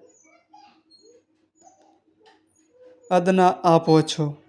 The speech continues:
પડોશમાં રહેતી એક સ્ત્રીએ ક્યારે મંદિર જતી નથી,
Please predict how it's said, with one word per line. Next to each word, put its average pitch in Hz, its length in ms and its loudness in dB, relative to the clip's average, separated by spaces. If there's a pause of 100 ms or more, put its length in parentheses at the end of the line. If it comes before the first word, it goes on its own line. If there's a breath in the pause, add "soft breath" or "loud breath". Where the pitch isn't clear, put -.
(1700)
પડોશમાં 196 580 4
રહેતી 175 360 2
એક 190 440 -2
સ્ત્રીએ 185 500 2 (840)
ક્યારે 202 320 6
મંદિર 180 440 4
જતી 170 400 2
નથી, 175 520 2